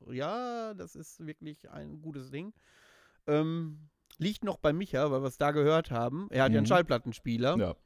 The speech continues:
Speaker 1: Und, ähm, dabei fällt mir ein, Micha, du hast noch meine Platte. Und, ähm,
Speaker 2: <laughs>
Speaker 1: dann denke ich auch, Mensch, das könnte doch meine zweite sein oder die erste, wo ich wirklich aktiv mit der Sammlung beginne.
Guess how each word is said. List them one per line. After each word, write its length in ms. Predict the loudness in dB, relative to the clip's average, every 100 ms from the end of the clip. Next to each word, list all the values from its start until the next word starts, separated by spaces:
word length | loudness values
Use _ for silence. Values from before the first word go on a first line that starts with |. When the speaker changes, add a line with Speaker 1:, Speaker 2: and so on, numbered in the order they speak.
| _ _ _ _ _ _ _ _ 0
Speaker 1:
Und, 440 | 2 4 2 -4
ähm, 480 | -4 -2 -2 -6 -10 _ -20 _ _ _ _ -20 -20 -14
dabei 360 | 0 0 2 0
fällt 240 | 0 -4
mir 140 | -4 -6
ein, 180 | -4
Micha, 340 | -4 -4 -4 -4 -8 -8
du 120 | -2
hast 100 | -2
noch 80 | 0
meine 180 | -2 0
Platte. 320 | -2 -2 -4 -12 -18 -20 -20 -10
Und, 380 | 6 8 8 4
ähm, 380 | 4 2 2 -4 -6 -10 -10 -10 0
Speaker 2:
<laughs> 200 | 2 4
Speaker 1:
dann 220 | 6 6
denke 220 | 6 4 4
ich 100 | 6
auch, 220 | 6 8
Mensch, 300 | 6 2 2
das 180 | -4 0
könnte 240 | 0 0
doch 140 | -2
meine 360 | 0 0 0 -2
zweite 440 | -4 -2 -2 -2
sein 240 | -2 -2 -2
oder 100 | -4
die 140 | -4
erste, 280 | -6 -6 -4
wo 60 | -4
ich 80 |
wirklich 240 | -4 -10 -10
aktiv 280 | -10 -10 -6
mit 100 | -4
der 80 |
Sammlung 300 | -4 -4 -6
beginne. 360 | -8 -6 -4 -6